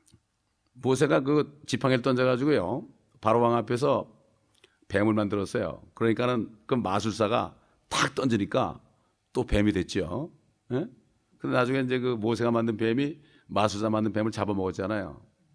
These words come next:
그 마술사도 능력은 행해요. 그래서 사도 바울이 디모데전서에 보게 되면 뭐라는가 하면은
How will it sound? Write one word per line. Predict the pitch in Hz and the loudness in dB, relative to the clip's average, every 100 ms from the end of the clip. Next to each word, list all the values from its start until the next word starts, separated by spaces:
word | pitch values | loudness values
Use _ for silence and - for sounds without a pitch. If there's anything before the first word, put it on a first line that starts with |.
| _ _ - - - _ _ _ | _ _ -16 -16 -20 _ _ _
그 | - | -6
마술사도 | 135 113 117 123 120 127 156 - - | 2 4 4 0 0 0 0 -4 0
능력은 | 113 120 127 | 2 2 2
행해요. | 113 117 101 - - _ _ _ _ _ _ _ - | 2 2 0 -6 -20 _ _ _ _ _ _ _ -6
그래서 | 120 127 | -2 0
사도 | 123 117 | 0 2
바울이 | 110 120 | 4 2
디모데전서에 | 117 107 104 104 101 | 2 2 4 2 2
보게 | 98 101 | 0 0
되면 | 117 | 0
뭐라는가 | 98 95 92 | 0 -2 0
하면은 | 123 135 92 | 0 0 -2